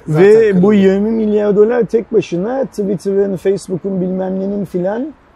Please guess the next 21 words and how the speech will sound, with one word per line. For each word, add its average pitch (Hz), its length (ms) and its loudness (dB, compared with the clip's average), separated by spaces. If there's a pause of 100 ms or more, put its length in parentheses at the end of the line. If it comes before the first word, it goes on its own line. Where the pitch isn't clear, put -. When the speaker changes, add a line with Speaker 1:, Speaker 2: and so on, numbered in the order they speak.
(100)
Speaker 2:
çeyreklik 190 720 0
karından 190 580 -2
daha 196 180 2
yüksek 156 420 -4
anladığım 131 540 -6
kadarıyla. 127 320 -6
Speaker 1:
Evet. 127 160 -8
Speaker 2:
Tek 190 220 0
başına 135 340 -6
yani 143 300 -4
diğer 170 260 4
kalemlerden 170 640 0
kazandığını 165 800 -2 (400)
şey 185 260 2
yap, 175 280 2
geride 170 340 0
tut 240 240 -10
tek 196 220 -2
başına. - 220 -6
Ama 269 180 -2 (340)
Aydoğan, 196 380 2